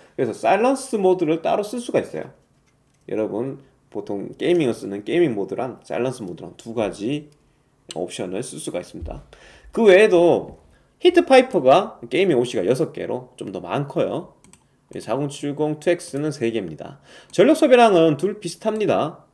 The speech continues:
이게 왜 비슷하냐면은, 어, 놀랍게도 전원부가 둘이 급수가 비슷해요. 둘 다 십 페이지고요.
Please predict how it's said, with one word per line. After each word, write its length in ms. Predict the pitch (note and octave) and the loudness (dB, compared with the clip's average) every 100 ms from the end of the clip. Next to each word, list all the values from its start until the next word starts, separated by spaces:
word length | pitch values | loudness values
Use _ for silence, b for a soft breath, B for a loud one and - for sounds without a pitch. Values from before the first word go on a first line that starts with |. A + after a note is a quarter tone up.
| - | -8
이게 180 | F#3+ F3 | 4 6
왜 180 | F#3 | 6
비슷하냐면은, 760 | F#3+ - G#3 F#3 A#2 C3+ G2+ - - b b b b _ - | 4 -2 0 2 2 0 -2 -6 -18 b b b b _ -4
어, 140 | A#2 | -2
놀랍게도 880 | G2+ D#3+ C#4 D4+ D4+ B3+ G3 G3+ D#3 | 4 6 10 10 8 6 6 6 6
전원부가 1000 | - D#3+ A#3 G#3+ D3+ C#3+ D#3+ G#2 - - | 2 2 2 0 2 6 6 6 0 -10
둘이 380 | - D3 D3+ D3 | -12 -4 -4 -4
급수가 380 | - D3+ F3+ E3 | -12 -8 0 0
비슷해요. 480 | - - B2 E2 - | -2 -4 -4 -4 -8
둘 160 | D3+ E3 | -6 4
다 100 | F#3 | 4
십 220 | - - | 4 -2
페이지고요. 720 | A#3+ A3 A#2+ A2 C3+ G2 - | 0 0 0 0 0 -2 -6